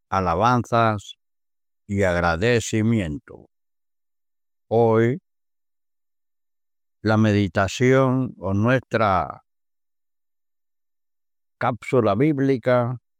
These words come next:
la hemos llamado La responsabilidad, una prioridad. La responsabilidad, una prioridad. Basada en el Nuevo Testamento, en el libro de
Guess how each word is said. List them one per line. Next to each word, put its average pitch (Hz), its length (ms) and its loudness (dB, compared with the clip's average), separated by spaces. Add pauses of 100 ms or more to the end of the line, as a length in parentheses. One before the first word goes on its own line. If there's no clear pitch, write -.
(460)
la 82 320 -2
hemos 123 300 4
llamado 113 680 0 (960)
La 98 260 0
responsabilidad, 98 1400 -2 (1080)
una 120 440 4
prioridad. 104 800 0 (1080)
La 98 280 0
responsabilidad, 92 1600 -4 (720)
una 123 400 4
prioridad. 101 720 -2 (1400)
Basada 156 540 0
en 127 60 2
el 117 160 2
Nuevo 131 280 4
Testamento, 113 720 -2
en 104 100 -2
el 95 140 -4
libro 117 340 0
de 92 280 -4